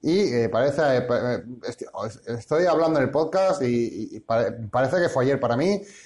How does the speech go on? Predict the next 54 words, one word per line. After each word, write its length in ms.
y 420
no 200
<laughs> 0
sé 300
si 120
esto 240
es 40
bueno 200
o 20
malo 180
porque 220
me 100
hace 160
sentir 280
un 80
poquito 260
más 140
viejo, 360
pero 200
bueno, 240
para 140
aquellos 380
que 480
a 120
lo 80
mejor 240
no 80
conozcan 320
la 20
historia 220
de 60
Flickr, 420
creo 160
que 60
os 140
va 40
a 60
resultar 300
muy 120
interesante 380
este 120
podcast 460
porque 260
vais 180
a 60
ver 340
de 120
dónde 260
viene 360
y 60
dónde 220
está 340
actualmente, 460
¿vale? 220